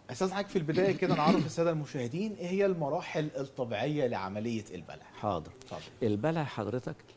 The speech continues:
Speaker 2: يعني نقل الطعام من الفم إلى المعدة بأمان وكاملًا.
Speaker 1: نعم.
Speaker 2: يعني إيه؟ يعني أنا بقي دلوقتي فيه أكل، الأكل ده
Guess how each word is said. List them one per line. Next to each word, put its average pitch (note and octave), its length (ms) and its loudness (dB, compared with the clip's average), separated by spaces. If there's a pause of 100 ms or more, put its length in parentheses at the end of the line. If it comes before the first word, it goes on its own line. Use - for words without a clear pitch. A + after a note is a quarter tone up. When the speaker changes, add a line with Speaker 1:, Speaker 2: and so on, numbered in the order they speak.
(140)
Speaker 2:
يعني G2+ 380 0
نقل B2 480 -2 (140)
الطعام G#2 580 -8 (580)
من G#2+ 300 0
الفم G#2+ 580 0 (480)
إلى G#2+ 200 2
المعدة B2+ 580 0 (640)
بأمان A#2+ 720 2 (400)
وكاملًا. G#2+ 680 2 (540)
Speaker 1:
نعم. D#2+ 100 -14 (280)
Speaker 2:
يعني G#2 300 -2
إيه؟ G2 220 -2 (380)
يعني G#2+ 420 0
أنا G#2 140 0
بقي C3 340 0
دلوقتي A#2+ 460 2
فيه C#3 200 0 (100)
أكل، - 220 -6 (480)
الأكل A#2 420 -2
ده B2 200 2